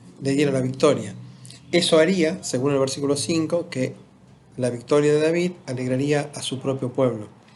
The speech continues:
Ahora, también hay otra visión, porque obviamente el rey David es una figura del Señor Jesucristo, que fue a pelear la batalla fundamental, la batalla de la cruz del Calvario.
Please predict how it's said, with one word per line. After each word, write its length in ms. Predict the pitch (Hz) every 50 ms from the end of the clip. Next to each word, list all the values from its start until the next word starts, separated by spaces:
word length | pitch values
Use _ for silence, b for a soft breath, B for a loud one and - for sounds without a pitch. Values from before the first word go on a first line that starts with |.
| B B B B B
Ahora, 320 | - 147 147 135 123 110 107 - B B B B B B B B B B B B -
también 300 | - 160 160 175 196 196
hay 80 | 185 185
otra 220 | 185 185 165 156
visión, 480 | 147 147 - - 202 185 143 127 127 -
porque 300 | - 143 131 131 143 143
obviamente 680 | 151 156 160 156 151 156 170 170 156 165 175 185 185 185 -
el 160 | - 135 127
rey 200 | 127 139 147 147
David 320 | 151 156 156 165 175 185 185 -
es 200 | 156 127 - -
una 160 | 127 131 131
figura 440 | - - 147 143 160 165 165 170 175
del 140 | 156 135 127
Señor 300 | - 131 127 127 127 127
Jesucristo, 580 | 135 127 147 143 170 175 180 - - 156 156 - B B B B B B B B B B B - -
que 120 | - 175
fue 240 | 165 - 202 208 220
a 120 | 208 - -
pelear 320 | 185 190 196 190 185 190
la 160 | 180 170 160
batalla 420 | 160 151 147 - 175 - - 170 156
fundamental, 640 | - 160 151 147 143 143 151 160 160 220 185 143
la 80 | 131 135
batalla 280 | 135 135 143 156 151 -
de 100 | 147 131
la 120 | 131 123
cruz 140 | 139 139 135
del 80 | 139
Calvario. 480 | 131 135 143 151 170 180 147 123 123